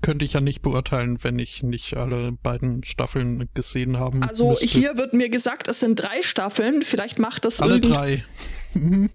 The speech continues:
Speaker 2: irgendwas besser. Ähm, deutsche Sci-Fi-Serie, äh, Jinx sagt, es ist großartig und die Auflösung, Punkt, Punkt, Punkt, Herzchen.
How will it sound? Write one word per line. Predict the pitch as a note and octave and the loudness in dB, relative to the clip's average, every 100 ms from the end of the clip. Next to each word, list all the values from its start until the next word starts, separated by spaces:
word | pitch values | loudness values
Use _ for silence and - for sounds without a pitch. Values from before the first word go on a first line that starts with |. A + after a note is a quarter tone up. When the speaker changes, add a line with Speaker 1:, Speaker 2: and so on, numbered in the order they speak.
| - | 0
Speaker 2:
irgendwas | B3 B3 C4 G3 A3+ - | 0 4 4 2 -4 -6
besser. | E3+ - F#3+ B3 F4 - - - - - _ _ _ _ _ _ _ _ - | -4 -2 0 0 -2 -6 -14 -16 -20 -20 _ _ _ _ _ _ _ _ -4
Ähm, | G#3+ A#3 A3+ A3+ A#3 - _ _ _ _ _ _ _ _ - | 0 4 6 6 4 0 _ _ _ _ _ _ _ _ -8
deutsche | G3+ G#3+ - C#4 | -4 -2 -2 -2
Sci-Fi-Serie, | B3+ F#3 A3 - C#4+ C4+ D#4 C4 C4+ C#4 C4+ D4+ E4 _ _ - - | 0 -2 -2 -2 0 0 0 0 2 2 2 -2 -6 _ _ -10 -4
äh, | A#3 - - - _ B3+ | -4 -4 -20 -20 _ -6
Jinx | - C4 C#4+ - | -2 0 0 0
sagt, | A#3+ B3 B3+ - | -2 -2 -4 -4
es | A#3 - | -2 0
ist | A#3 - - | -2 -2 -4
großartig | G3+ F#3+ A#3 D#4+ - F3+ F#3+ - C#4 C#4+ - | 0 2 2 0 0 -2 -4 0 0 0 2
und | A#3+ A#3+ - | 2 0 0
die | A3+ | 0
Auflösung, | - F3 C4 A#3 A#3+ C4 C4 C4+ - - | 2 0 2 2 2 2 2 0 -2 -6
Punkt, | - B3 B3+ - - | -2 -2 -2 -4 -8
Punkt, | - A#3+ B3+ - - | 0 0 0 -2 -8
Punkt, | - B3+ C4+ - _ _ _ _ _ _ _ | -2 0 0 -2 _ _ _ _ _ _ _
Herzchen. | - A#3+ - - - - F3+ G3+ F#4+ | -2 -2 -4 -4 -2 -2 0 0 0